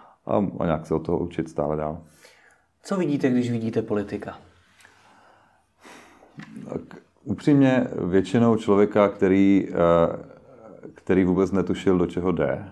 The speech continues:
Speaker 1: eh, který jede na nějakém splašeném koni, eh, snaží se těžce udržet v tom sedle a za každou překážku hrozí, že, že spadne, protože je ostřelován, protože ty překážky jsou náročné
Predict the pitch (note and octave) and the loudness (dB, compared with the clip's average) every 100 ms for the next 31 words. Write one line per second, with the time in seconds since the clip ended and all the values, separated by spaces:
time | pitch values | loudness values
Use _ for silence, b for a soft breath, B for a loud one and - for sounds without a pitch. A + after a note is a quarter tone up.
0 | - - D#2+ E2 E2 F2+ - - - - | -14 -4 0 0 0 -2 -8 -12 -18 -6
1 | G2 F2+ G2 F#2+ B B B - _ _ | 0 2 2 0 B B B -20 _ _
2 | - F2 F#2 G2 F#2 F#2 F#2 F#2+ F#2+ G2 | -8 0 2 2 0 0 0 0 0 -2
3 | F#2 F#2 F2+ E2+ F#2+ F#2 F#2 F#2 F2+ F2+ | -4 -4 -2 -2 0 -2 -2 -2 0 0
4 | F2+ F#2 - - - - - - - _ | 0 -2 -6 -16 -16 -16 -16 -16 -18 _
5 | _ - F2+ F2+ F2 F#2+ F2+ F2+ F2+ - | _ -4 -2 -2 -2 0 0 -2 -4 -4
6 | F#2 E2 F2+ E2+ F#2 F2+ - F2 F2 E2+ | -2 -2 -2 -2 -4 -4 -4 0 2 2
7 | E2 - D#2+ D#2+ E2 E2 E2 F2 F2 E2+ | 0 0 2 2 2 -2 -4 -4 -4 -4
8 | E2+ E2+ E2 - F#2 F2 E2 F2 E2+ F2+ | -4 -2 -2 0 0 2 0 0 0 0
9 | E2 F2 F#2 D#2+ D2+ D2 G#1+ - - - | 0 -4 -4 -2 -2 -4 -10 -12 -12 -8
10 | D#2+ E2+ - - - G2+ F2+ E2+ E2 D#2+ | -2 0 -2 -6 -6 0 2 2 0 -2
11 | D#2+ - E2 E2 D#2 D#2+ D#2+ D#2 F2 - | -8 -8 -6 -6 -6 -4 -4 -6 -8 -2
12 | F2 D#2+ D#2 E2+ E2+ F#2+ G2 | 0 0 0 -2 -4 -4 -4